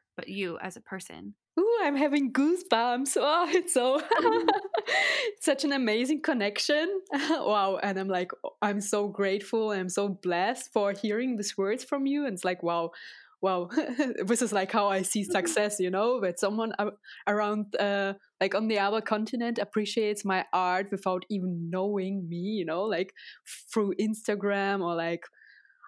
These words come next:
Speaker 2: I don't know. It's like, it's, it just inspires me so much and makes me so humble and thankful for what I'm doing.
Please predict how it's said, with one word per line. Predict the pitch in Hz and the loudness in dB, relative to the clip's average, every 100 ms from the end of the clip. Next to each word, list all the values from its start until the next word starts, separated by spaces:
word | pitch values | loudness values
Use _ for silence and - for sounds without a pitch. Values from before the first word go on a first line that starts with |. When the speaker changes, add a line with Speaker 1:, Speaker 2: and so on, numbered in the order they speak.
| - | -2
Speaker 2:
I | 208 | 0
don't | 214 | 0
know. | 220 233 208 | 0 0 -2
It's | - - | -4 -2
like, | 196 190 185 _ _ | 0 0 -4 _ _
it's, | 226 220 - | -2 -2 -2
it | 240 196 | -2 0
just | - 240 | 0 0
inspires | 247 220 - 196 220 247 | 0 0 0 2 0 0
me | 254 | -2
so | 240 | 0
much | 254 180 202 | 0 -2 -2
and | 220 | 0
makes | 202 202 - | 0 -2 -4
me | 214 | -4
so | - 208 208 220 220 _ - | -2 0 2 0 -4 _ -10
humble | - 214 220 247 247 | -2 0 2 0 0
and | 196 196 | 0 -4
thankful | - 185 202 - 285 349 | -2 -2 -2 -2 0 0
for | 359 226 220 | -2 -4 -2
what | 208 208 | 0 0
I'm | 214 202 | -2 -2
doing. | 226 220 185 190 | 0 0 0 -4